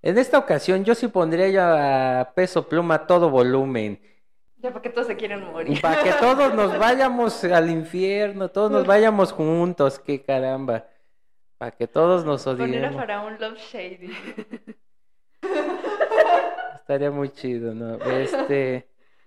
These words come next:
Speaker 1: pero bueno, Minerva, este, espero te hayas pasado un rato agradable, espero te haya gustado el chisme acá.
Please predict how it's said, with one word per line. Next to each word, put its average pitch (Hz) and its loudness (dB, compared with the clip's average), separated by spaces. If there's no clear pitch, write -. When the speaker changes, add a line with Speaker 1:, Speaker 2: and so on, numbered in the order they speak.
Speaker 1:
pero 196 6
bueno, 262 6
Minerva, 247 2
este, 190 2
espero 190 -6
te 190 -4
hayas 190 -4
pasado 180 -4
un 180 -4
rato 185 0
agradable, 180 0
espero 165 -6
te 165 -8
haya 160 0
gustado 151 -2
el 143 -4
chisme 175 -4
acá. 202 0